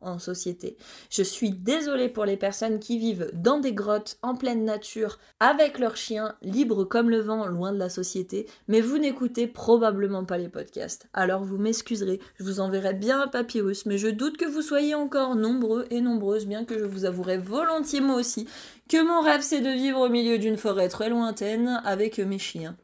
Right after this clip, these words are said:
N'oubliez pas, on parle d'influence. Un maître aussi violent a un impact donc violent sur son chien et l'influence de façon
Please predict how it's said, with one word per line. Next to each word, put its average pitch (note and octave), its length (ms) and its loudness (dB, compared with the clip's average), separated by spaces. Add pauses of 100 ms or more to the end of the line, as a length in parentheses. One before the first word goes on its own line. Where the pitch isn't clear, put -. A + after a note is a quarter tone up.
(640)
N'oubliez F4 500 8
pas, C#4 340 6
on A3+ 160 2
parle G#3+ 440 4
d'influence. A3+ 960 4
Un F#3 100 -2
maître G3 380 -2
aussi G#3+ 420 2
violent F#3+ 680 4
a F#3 60 -6
un G3 320 -2
impact B3 520 -2
donc G3+ 420 0
violent A3 640 0
sur A#3 220 -10
son - 160 -8
chien F3+ 400 -6
et D4 120 2
l'influence F#3 640 -4
de F#3 100 0
façon F#3+ 480 -4